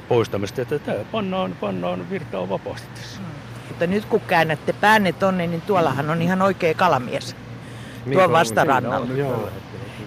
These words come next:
Speaker 3: Sitten Topelius sanoo näin, että aikoinaan Pyynikin harjulla oli tämmönen haltija, Vuoren Peikko, jota kutsuttiin Pyynikki-ukoksi.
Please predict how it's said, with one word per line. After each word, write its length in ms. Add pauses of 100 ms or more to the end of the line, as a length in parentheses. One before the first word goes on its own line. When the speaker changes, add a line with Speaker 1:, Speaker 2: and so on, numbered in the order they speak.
Speaker 3:
Sitten 280
Topelius 400
sanoo 180
näin, 200
että 220
aikoinaan 320
Pyynikin 400
harjulla 420
oli 120
tämmönen 260
haltija, 440
Vuoren 320
Peikko, 300
jota 160
kutsuttiin 500
Pyynikki-ukoksi. 1200